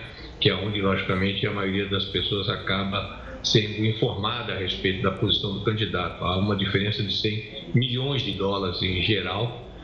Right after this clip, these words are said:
Na Flórida, o, o Biden teve uma, um apoio extraordinário do, do, é, de um, é, do ex-prefeito de Nova York, né? O Bloomberg, que deu a ele cem milhões de dólares só pra Flórida, né? O Bloomberg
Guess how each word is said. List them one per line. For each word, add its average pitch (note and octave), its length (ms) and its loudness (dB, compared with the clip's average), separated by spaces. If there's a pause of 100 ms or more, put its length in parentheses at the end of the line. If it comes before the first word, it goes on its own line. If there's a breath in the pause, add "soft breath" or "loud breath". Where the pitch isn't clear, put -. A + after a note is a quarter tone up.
(240 loud breath)
Na G#2+ 180 4
Flórida, G#2+ 680 0
o, G#2+ 220 0
o A2 120 6
Biden G#2 400 2
teve G#2 180 2
uma, G2 500 0
um F#2 120 4
apoio G2+ 480 2
extraordinário G2+ 1000 0
do, F2+ 320 0
do, F2 320 2 (720 loud breath)
é, F#2+ 140 6
de A#2 160 2
um, - 440 2
é, G#2 100 2
do A2 140 -2
ex-prefeito A#2 520 0
de A2+ 60 -6
Nova G#2 240 0
York, A2+ 440 -2
né? B2 260 2 (540 loud breath)
O E2+ 100 6
Bloomberg, F#2+ 520 2
que G#2 100 0
deu G2+ 260 2
a G2 80 0
ele G#2 400 0
cem A#2+ 280 0
milhões A#2+ 400 0
de G2+ 80 -4
dólares G#2+ 300 -2
só A#2 140 0
pra A2+ 180 -2
Flórida, G#2+ 440 2
né? G#2 100 0
O G2 80 2
Bloomberg F#2+ 440 2